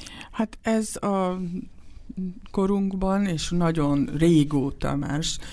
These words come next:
sokkal többet jelent, mint hogy befedjük magunkat, mert hiszen, ha csak erről lenne szó, akkor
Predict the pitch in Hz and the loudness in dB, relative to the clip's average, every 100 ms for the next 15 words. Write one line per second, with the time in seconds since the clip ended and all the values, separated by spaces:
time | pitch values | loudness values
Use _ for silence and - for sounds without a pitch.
0 | - - - - 175 170 139 135 - 127 | -12 -12 -8 2 2 2 -2 -4 2 0
1 | 135 113 - - - - - - - 147 | 2 -2 -2 -2 -2 -2 -2 -2 -2 0
2 | - 135 135 139 - 127 131 - - 160 | 2 0 2 0 6 4 4 -6 -2 0
3 | 180 170 165 160 156 151 - 143 - - | 0 0 -2 0 0 -2 0 -2 0 -2
4 | 127 135 143 - 120 87 - 131 123 120 | 0 0 -2 -4 -2 -2 -2 -2 0 -2
5 | 131 - - - 151 147 - - | -2 -2 -2 -2 -2 -2 -4 -6